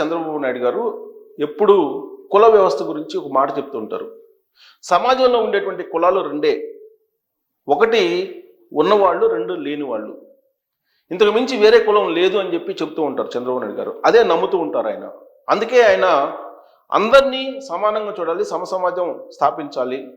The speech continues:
ఆర్థిక అసమానతలు తగ్గించాలి, పేదరిక నిర్మూలన చేయాలి అనేటువంటి కాన్సెప్ట్లోనే ఆయన వెళ్తూ ఉంటారు.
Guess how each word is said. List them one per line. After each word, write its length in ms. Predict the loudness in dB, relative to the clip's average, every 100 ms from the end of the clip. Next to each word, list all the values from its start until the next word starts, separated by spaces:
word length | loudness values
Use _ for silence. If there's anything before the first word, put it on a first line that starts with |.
| _
ఆర్థిక 360 | 2 2 0 -4
అసమానతలు 640 | -4 -6 -8 -10 -10 -12
తగ్గించాలి, 680 | -14 -14 -16 -10 -10 -10 -14 -14 -2
పేదరిక 380 | 0 2 2 0
నిర్మూలన 520 | -4 -6 -6 -6 -8 -10
చేయాలి 400 | -4 -4 -4 -8 -6
అనేటువంటి 440 | -6 -6 -8 -8
కాన్సెప్ట్లోనే 680 | -4 -4 -2 -4 -2 -2 -2
ఆయన 220 | -4 -2 -4 -6 -14 -20 _ _ _ -4
వెళ్తూ 220 | 4 4
ఉంటారు. 500 | 4 2 -2 -4